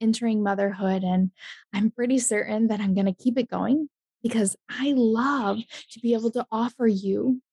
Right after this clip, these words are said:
different views and perspectives from other women around the world. So shoot me a D M on Instagram or tag me in your stories.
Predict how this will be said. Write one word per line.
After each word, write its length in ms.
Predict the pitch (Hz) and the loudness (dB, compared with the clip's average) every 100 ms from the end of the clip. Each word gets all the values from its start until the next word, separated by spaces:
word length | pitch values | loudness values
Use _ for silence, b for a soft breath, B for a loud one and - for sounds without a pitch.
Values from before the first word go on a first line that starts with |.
| _ 262 - 220 | _ -16 -10 -6
different 480 | 233 269 - 294 285 | 0 0 0 -2 -2
views 520 | 220 214 233 233 220 | -4 -2 0 2 0
and 180 | 214 202 | -2 -6
perspectives 1080 | 208 - - 247 - - 196 185 202 214 - B B B | -6 -8 -6 -6 -6 -2 0 0 -2 -4 -8 B B B
from 220 | 262 240 - | 0 0 0
other 560 | 240 262 254 262 262 254 _ _ - | -4 -2 0 0 0 -2 _ _ -4
women 480 | 226 214 202 196 - _ | 0 0 -2 -6 -8 _
around 400 | 208 202 185 190 | 0 0 2 2
the 60 | 196 | 0
world. 380 | 208 269 220 - _ _ _ | 0 0 -2 -8 _ _ _
So 240 | - 214 - | 2 2 2
shoot 460 | - - - 220 262 | -6 -8 -2 -2 0
me 140 | 285 | 0
a 60 | 330 | 0
D 260 | 262 254 - | 0 0 0
M 360 | 202 202 202 - | 0 0 0 0
on 260 | 185 180 | 0 0
Instagram 800 | - 311 - 262 247 233 240 240 240 B B - | 2 2 2 -2 -2 0 0 -4 -8 B B -8
or 280 | 220 208 202 | -2 0 0
tag 440 | - - 233 277 | -2 -4 -2 -2
me 260 | 311 370 359 | 0 -2 0
in 100 | 320 | 2
your 140 | 269 | 2
stories. 880 | 240 - 208 262 247 - _ - - | 0 -2 0 0 0 -4 _ -4 -4